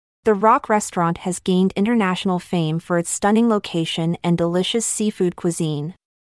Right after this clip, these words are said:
It stands alone on a rock, surrounded by crystal clear turquoise waters during high tide, making it one of the most picturesque restaurants in the world.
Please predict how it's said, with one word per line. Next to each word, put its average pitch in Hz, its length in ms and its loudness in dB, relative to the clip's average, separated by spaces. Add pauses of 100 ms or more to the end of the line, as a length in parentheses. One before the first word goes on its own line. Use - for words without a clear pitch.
(560)
It 226 100 4
stands 262 440 2
alone 196 440 4
on 185 120 2
a 180 40 4
rock, 170 560 0 (200)
surrounded 196 580 0
by 170 140 2
crystal 226 400 0
clear 202 240 2
turquoise 185 520 0
waters 165 400 0
during 165 220 0
high 180 280 -2
tide, 160 560 -4 (200)
making 208 340 2
it 214 120 0
one 190 140 2
of 185 100 -2
the 185 80 0
most 180 400 2
picturesque 202 580 -2
restaurants 170 580 -2
in 175 120 0
the 170 80 0
world. 160 460 -2